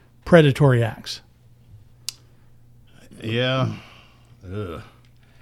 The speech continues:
Speaker 2: That black couch was never the same again.
Speaker 1: Job's a job.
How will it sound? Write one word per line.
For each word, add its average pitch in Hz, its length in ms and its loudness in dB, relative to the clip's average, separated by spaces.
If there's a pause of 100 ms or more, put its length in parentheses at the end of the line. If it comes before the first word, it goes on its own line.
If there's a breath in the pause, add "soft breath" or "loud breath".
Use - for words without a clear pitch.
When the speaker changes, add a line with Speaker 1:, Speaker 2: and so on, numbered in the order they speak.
(400 soft breath)
Speaker 2:
That 110 200 -10
black 110 280 -6
couch 110 300 -6
was 98 160 -8
never 101 280 -8
the 107 100 -8
same 104 300 -6
again. 92 360 -8 (1800 loud breath)
Speaker 1:
Job's 143 360 2
a 127 40 -6
job. 147 440 2